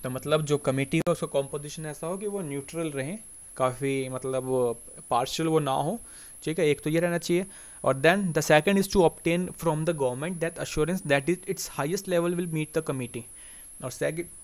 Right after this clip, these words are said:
सेकंड जो काम करना चाहिए सुप्रीम कोर्ट को वो ये कि वो सेंटर, सेंट्रल गवर्नमेंट से ये एश्योर करे कि सेंट्रल गवर्नमेंट के जो हाई डिग्निटरीज हैं, जो हाई ऑफिशियल, जो हाई लेवल, हाईएस्ट लेवल के जो आपके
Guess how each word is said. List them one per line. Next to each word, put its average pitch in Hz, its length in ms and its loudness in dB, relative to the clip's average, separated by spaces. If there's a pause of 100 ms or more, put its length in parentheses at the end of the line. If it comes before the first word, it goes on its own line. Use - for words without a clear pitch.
(360)
सेकंड 175 400 2
जो 185 200 4
काम 165 280 2
करना 160 240 0
चाहिए 160 180 -2
सुप्रीम 143 300 4
कोर्ट 143 180 2
को 190 120 2
वो 160 100 6
ये 139 180 2
कि 185 140 -2
वो 175 200 4
सेंटर, 180 920 -2 (120)
सेंट्रल 151 340 -2
गवर्नमेंट 160 360 2
से 180 120 -2
ये 180 100 2
एश्योर 170 320 0
करे 139 260 0 (540)
कि 202 60 -4
सेंट्रल 170 520 0
गवर्नमेंट 185 380 2
के 208 80 -2
जो 208 80 0
हाई 160 340 0
डिग्निटरीज 175 680 -2
हैं, 131 60 -4
जो 147 120 -4
हाई 151 220 -2
ऑफिशियल, 165 440 -2
जो 165 120 0
हाई 143 180 0
लेवल, 156 300 0
हाईएस्ट 151 320 -4
लेवल 147 220 -2
के 156 100 -6
जो 151 140 4
आपके 147 400 2